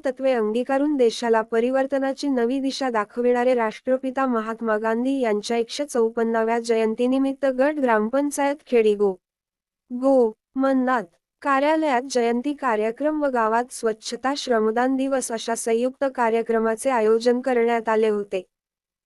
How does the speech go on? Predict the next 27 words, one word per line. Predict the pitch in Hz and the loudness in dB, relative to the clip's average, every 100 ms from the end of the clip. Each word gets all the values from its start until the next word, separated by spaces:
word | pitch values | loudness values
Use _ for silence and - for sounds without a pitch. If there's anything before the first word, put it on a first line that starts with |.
| _ | _
यावेळी | 254 269 269 285 247 | 0 2 2 4 2
ग्रामपंचायत | 269 285 240 233 247 240 247 240 269 | 2 0 0 2 0 0 -2 -4 -4
सरपंच | - 240 233 247 185 | -2 0 0 -2 -2
सौ | - 277 | -2 -2
नंदाताई | 247 240 233 262 285 302 | 0 0 0 0 0 0
अनिलजी | 269 226 220 247 | 2 2 2 0
बांदरे, | 240 220 208 233 262 | 0 0 2 2 2
उपसरपंच | 269 - 233 233 233 | 0 -2 -2 0 -2
साहिलजी | - 247 226 233 226 277 | -2 -4 0 0 2 0
ढुके | 254 240 254 240 | 0 0 2 2
या | 233 | 2
मान्यवरांच्या | 214 214 247 302 320 302 285 302 | 2 2 0 0 0 0 0 -4
शुभ | - 233 226 | -2 -4 -2
हस्ते | 233 233 254 | -6 -2 0
महात्मा | 240 208 214 226 240 | 0 0 -4 -2 -2
गांधीजींच्या | 240 226 226 247 262 262 294 302 | 0 0 0 0 0 0 -2 0
फोटोला | 233 220 233 240 | 0 4 4 4
विधिवत | 233 214 214 240 277 _ | 2 2 2 0 -2 _
पूजा | 233 214 220 | -4 0 0
अर्चा | 208 233 | 0 -4
करून | 226 247 262 302 | 0 0 2 0
पुष्पमाला | 262 226 - 233 220 214 208 | -4 -6 -2 0 2 2 2
अर्पण | 208 214 285 302 | 0 -2 -2 -2
करून | 311 294 302 320 | 0 0 2 0
अभिवादन | 214 233 240 240 294 | 0 0 2 2 0
करण्यात | 285 247 220 220 214 | 0 0 2 0 0
आले. | 208 202 | 0 0